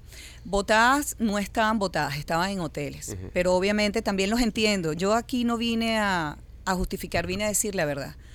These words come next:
Speaker 1: Yo entiendo que si a usted lo sacan, ¿verdad?, del hotel al aeropuerto y lo tienen ahí varias horas esperando, tú te sientes botado. Y después te regresan al hotel y mira lo que pasa.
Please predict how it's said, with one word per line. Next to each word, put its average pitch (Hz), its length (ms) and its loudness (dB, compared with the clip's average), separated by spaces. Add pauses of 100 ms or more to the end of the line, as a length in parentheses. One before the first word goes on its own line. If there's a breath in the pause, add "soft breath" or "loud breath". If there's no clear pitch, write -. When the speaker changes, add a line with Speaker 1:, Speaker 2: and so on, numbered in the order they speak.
(140 soft breath)
Speaker 1:
Yo 196 80 -2
entiendo 254 380 2
que 240 100 0
si - 100 4
a 185 60 4
usted 196 220 -4
lo 208 100 -4
sacan, 165 640 -2
¿verdad?, 180 300 -2
del 170 180 0
hotel 170 400 -2 (120)
al 170 180 -2
aeropuerto 170 520 0
y 151 40 -4
lo 156 80 -4
tienen 180 240 -4
ahí 196 120 -2
varias 190 300 0
horas 196 180 0
esperando, 180 520 -2 (260 loud breath)
tú 196 140 -4
te 214 80 0
sientes 196 420 0
botado. 151 460 -4 (720 loud breath)
Y 226 160 0
después 214 440 4
te 185 220 6
regresan 175 720 0
al 220 160 -2
hotel 208 320 -2
y 208 80 0
mira 185 220 2
lo 208 80 2
que 175 100 -2
pasa. - 320 -8